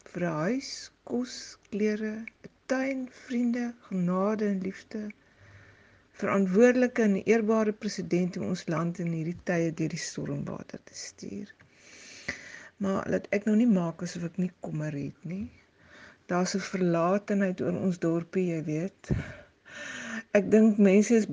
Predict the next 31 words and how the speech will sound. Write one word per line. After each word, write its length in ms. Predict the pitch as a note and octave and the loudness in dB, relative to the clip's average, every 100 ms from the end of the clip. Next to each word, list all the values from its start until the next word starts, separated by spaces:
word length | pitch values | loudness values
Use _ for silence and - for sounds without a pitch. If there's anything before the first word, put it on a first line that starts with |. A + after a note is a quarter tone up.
| F3+ | 4
bang 160 | F#3 | 6
om 80 | A3+ | 8
dit 160 | A#3+ - | 8 6
te 140 | G3+ | 2
sê, 160 | - A3 | 0 2
maar 220 | G3 G3 - | 4 2 0
ek 140 | G#3+ | -4
kan 140 | - B3 | 0 0
nie 140 | C4 - | 0 4
fout 260 | G3+ G3 | 4 4
vind 280 | - G3+ F#3+ | 0 -2 0
daarmee 360 | F3 E3+ E3+ F3 | 0 0 0 0
om 100 | E3+ | -2
te 160 | F#3 | -4
sê 240 | F#3 F#3+ - | 0 2 2
ek 160 | G3+ | 2
is 160 | G#3 - | 0 0
eerlikwaar 560 | G3+ F#3+ E3+ D#3+ D3+ A#2+ | 0 0 0 -2 -2 -6
bang. 300 | B2+ C#3+ D3 F3 F#3 - _ _ _ _ _ - - - - - | -10 -10 -12 -12 -16 -18 _ _ _ _ _ -20 -20 -20 -20 -12
Is 180 | - G#3 | -4 0
menslik 640 | G3 G3 G#3 A#3 - A3+ | 4 6 6 4 2 0
wanneer 260 | G3+ F#3 F#3 | 0 0 0
'n 40 | F3 | 0
mens 240 | F3 F3+ | 0 -2
'n 80 | F#3+ | -6
situasie 760 | - F3+ - F3 E3 F3+ - | -8 -8 -4 -2 0 0 0
beleef 540 | G3 F3+ E3+ D#3 D#3+ D#3+ | -2 -2 -4 -2 -4 -6
waarin 300 | D#3+ - F3 E3 | -10 -6 -6 -4
jy 160 | E3+ F3 | -4 -4
nie, 280 | G3+ C4+ - | -4 -4 -8
ehm, 180 | - F3 | -10 -10